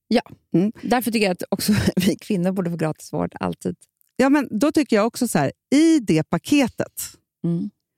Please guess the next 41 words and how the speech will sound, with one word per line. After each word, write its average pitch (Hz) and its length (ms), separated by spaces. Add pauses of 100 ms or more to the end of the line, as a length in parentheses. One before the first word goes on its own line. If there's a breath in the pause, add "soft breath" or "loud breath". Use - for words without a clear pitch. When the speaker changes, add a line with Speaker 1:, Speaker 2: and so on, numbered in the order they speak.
(160)
Speaker 2:
så - 160
är 190 60
det 160 140 (160)
först, - 340
ja, 147 320 (280)
en 175 100
efterkontroll 151 680
precis - 420
när 139 160
det 131 60
har 127 220
hänt. 214 460 (140)
Speaker 1:
Mm. 202 200 (180)
Speaker 2:
Och 208 120
sen 254 300
då 185 80
efter 156 380 (140)
sex - 440
månader 143 460
eller 147 200
kanske 143 260
ett - 80
år, 254 320 (320 soft breath)
då 226 120
går 180 240
man 156 180
på 165 100
den 156 100
här 143 140
tre 185 380
D-skanningen. 147 800 (480 loud breath)
Speaker 1:
Ja, - 80
men 381 180
bäckenbotten, 269 840 (140)
eh, 240 580
kontroll. - 420 (120)
Speaker 2:
Mm, 262 160 (320)
exakt. - 500 (320)
Speaker 1:
Den 311 160
kom, 262 260
den, 247 380